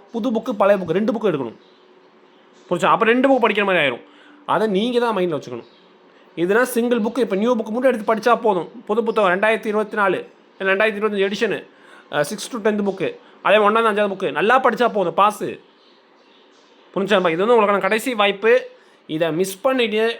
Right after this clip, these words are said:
வருத்தப்படாதீங்க. புரிச்சா? இன்னொன்னு, இந்த பதினஞ்சு நாள் வந்து உருப்படாம படிக்காம,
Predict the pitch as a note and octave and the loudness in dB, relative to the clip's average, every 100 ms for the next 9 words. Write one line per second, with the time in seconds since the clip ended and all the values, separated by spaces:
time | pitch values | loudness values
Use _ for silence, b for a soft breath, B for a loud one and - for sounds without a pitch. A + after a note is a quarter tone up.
0 | D#3+ F3+ F#3+ E3 C3 A2+ - _ _ _ | -6 -4 -2 -2 -4 -6 -16 _ _ _
1 | F#3 F#3 F3 A#3+ A#3+ B3+ F#4 B B G3 | -6 -2 0 2 4 2 -2 B B -4
2 | G3 G#3 B3 B3+ A#3 B3 C#4 B3 B3+ A#3+ | 0 0 2 0 0 0 0 0 0 0
3 | A#3+ A#3+ A#3 A3 A3 A3 G#3 C3 | 0 0 0 -4 -2 -4 -4 -8